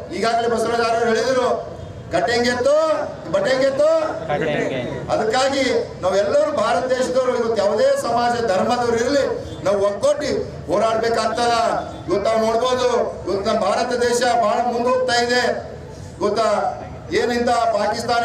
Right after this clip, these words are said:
Speaker 1: ಇರ್ಬೋದು, ಬೇರೆ ದೇಶಗಳಿರ್ಬೋದು, ಇವತ್ತು ನಮ್ಮ ಭಾರತ ದೇಶ ಮುಂದೆ ಹೋಗ್ಬೇಡ್ದು ಅಂತ ಈ ಒಂದು ಷಡ್ಯಂತ್ರ ರೂಪಿಸ್ತಾ ಇದ್ದಾರ.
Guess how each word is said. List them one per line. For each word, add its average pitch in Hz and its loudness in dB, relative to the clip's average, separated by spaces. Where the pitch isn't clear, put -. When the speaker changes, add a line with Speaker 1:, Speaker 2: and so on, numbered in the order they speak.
Speaker 1:
ಇರ್ಬೋದು, 233 0
ಬೇರೆ 226 2
ದೇಶಗಳಿರ್ಬೋದು, 240 2
ಇವತ್ತು 220 2
ನಮ್ಮ 226 0
ಭಾರತ 240 0
ದೇಶ 240 0
ಮುಂದೆ 233 -2
ಹೋಗ್ಬೇಡ್ದು 254 2
ಅಂತ 208 0
ಈ 233 -4
ಒಂದು 240 2
ಷಡ್ಯಂತ್ರ 262 2
ರೂಪಿಸ್ತಾ 233 -2
ಇದ್ದಾರ. 214 2